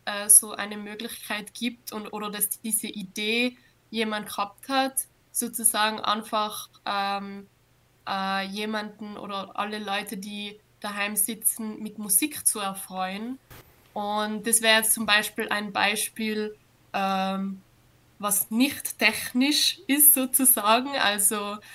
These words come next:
da kann man sozusagen auch Menschen erfreuen damit, die sozusagen keinen Zugang zur Technik haben. Und,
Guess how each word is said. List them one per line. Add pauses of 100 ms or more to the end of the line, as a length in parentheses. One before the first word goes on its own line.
(140)
da
kann
man
sozusagen
auch
Menschen
erfreuen
damit, (160)
die (320)
sozusagen
keinen
Zugang
zur (100)
Technik
haben. (520)
Und,